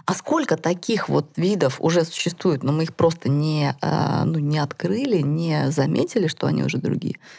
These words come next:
никто не знает. То есть, в принципе, вымирание — это когда процесс убыли видов, э, сильно превышает процесс появления новых видов. Но и процесс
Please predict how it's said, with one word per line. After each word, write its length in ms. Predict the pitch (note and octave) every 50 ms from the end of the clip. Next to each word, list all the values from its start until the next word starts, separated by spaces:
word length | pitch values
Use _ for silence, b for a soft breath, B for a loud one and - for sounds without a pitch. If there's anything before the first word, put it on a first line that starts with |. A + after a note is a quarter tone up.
| B B -
никто 260 | D3 - - - F3+
не 100 | G#3+ G#3+
знает. 360 | - G3 E3+ C3+ - - C#3 - B B B
То 140 | A2+ G#2+ -
есть, 100 | F#3 -
в 20 |
принципе, 320 | - F#4 G4+ - - - F#3
вымирание — 680 | E3+ E3+ F3+ F#3+ G3 G3+ A#3+ D4+ F4 D#4 C4 A3 F#3 - -
это 180 | F#3 F3+ - F#3
когда 380 | - F3+ F3+ F3+ F3+ G#3 G#3+
процесс 480 | - - - E3+ E3+ - - G#3 - - - -
убыли 380 | A#3 A3+ F#3+ D#3 E3 D#3 D#3 D3+
видов, 480 | E3 A#3 E4 E4+ G#3 C#3+ - - - B B B B B B B
э, 300 | - E3 E3+ E3+ E3+ D#3+ - - -
сильно 340 | - - D#4+ D#4+ D4 A#3 G3
превышает 1000 | - - F3+ F3+ F3+ F3 E3+ E3 - - - A3 A3+ A3+ A3 G3+ F#3+ G3 F#3 -
процесс 540 | - D#3+ D#3+ - - G#3 G3 - - - - - D#3 -
появления 480 | F3 F3+ F3 F3 F#3 F3 D#3+ D#3 D3
новых 420 | D3+ D3+ C#3+ B2 A#2+ B2 - - -
видов. 200 | G#2+ G#2 - A#2+ - - -
Но 460 | D#3 E3 E3 D#3+ C#3 B2 A2 - _ _ -
и 80 | D#3+ D#3+
процесс 580 | - - C3 C3+ - - C3 C3 - - -